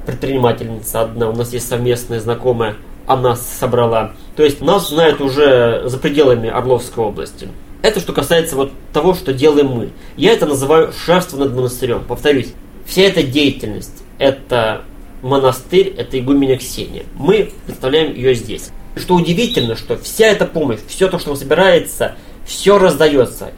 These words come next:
И продукты, бывает, что и денежные средства.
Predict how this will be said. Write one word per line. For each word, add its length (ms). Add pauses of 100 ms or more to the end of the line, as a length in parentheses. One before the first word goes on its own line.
И 120
продукты, 840
бывает, 340
что 160
и 60
денежные 640
средства. 640